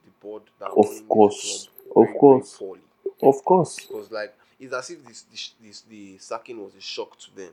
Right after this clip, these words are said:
Speaker 1: Like, they didn't know, like, that they would have to sack the manager.
Speaker 2: And it's
Speaker 1: Like,
Speaker 2: crazy. <laughs> It's,
Speaker 1: like,
Speaker 2: it's,
Speaker 1: the performance hasn't been bad since day one of
Speaker 2: it's
Speaker 1: the
Speaker 2: crazy.
Speaker 1: season.
Speaker 2: Like,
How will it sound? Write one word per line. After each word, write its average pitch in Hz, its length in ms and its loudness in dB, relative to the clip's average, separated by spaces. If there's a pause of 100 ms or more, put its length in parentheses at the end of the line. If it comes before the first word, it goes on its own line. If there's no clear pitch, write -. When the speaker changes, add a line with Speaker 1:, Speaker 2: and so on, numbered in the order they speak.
(580)
Speaker 1:
Like, 92 160 -20
they 104 80 -20
didn't 107 320 -18
know, 101 240 -12 (240)
like, 90 160 -20 (240)
that 95 140 -12
they 95 80 -20
would 98 280 -20
have 104 160 -12
to - 80 -20
sack - 300 -14
the 92 80 -20
manager. 92 480 -20
Speaker 2:
And 160 160 6
it's 175 100 8
Speaker 1:
Like, - 80 -8
Speaker 2:
crazy. 202 380 6
<laughs> 151 140 6 (240)
It's, - 220 2
Speaker 1:
like, 101 120 -8
Speaker 2:
it's, 139 160 8
Speaker 1:
the 110 60 -10
performance 117 360 -12
hasn't 104 300 -12
been 95 100 -18 (100)
bad 104 240 -6
since 95 300 -20
day 98 140 -20
one 104 280 -16
of - 60 -20
Speaker 2:
it's 139 140 6
Speaker 1:
the - 40 -18
Speaker 2:
crazy. 196 200 10
Speaker 1:
season. 180 140 4
Speaker 2:
Like, 156 300 6